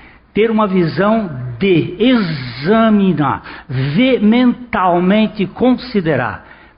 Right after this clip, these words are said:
perceber com os olhos, desfrutar da presença de alguém,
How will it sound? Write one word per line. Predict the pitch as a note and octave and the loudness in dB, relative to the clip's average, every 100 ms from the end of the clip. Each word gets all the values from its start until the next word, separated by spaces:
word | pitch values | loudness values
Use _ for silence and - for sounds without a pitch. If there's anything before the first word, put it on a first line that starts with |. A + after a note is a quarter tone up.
| _ _ - | _ _ -4
perceber | E4 E4 - - C4 G#3+ B3+ | 0 0 -2 -2 -2 0 0
com | B3+ A#3 | 0 0
os | G#3 | 0
olhos, | G3 E3+ D#3 | 0 -2 -4
desfrutar | D#3+ D#4 D#4+ - - - - C#4 B3+ - B3+ | -2 0 0 -4 -12 -16 -4 0 0 -2 -2
da | A3+ A3 | -2 -4
presença | - G#3+ G3+ E3+ A3 G#3 G3+ | 0 2 2 2 0 0 -2
de | F3 | 0
alguém, | F3+ D3 D3 | -2 0 -2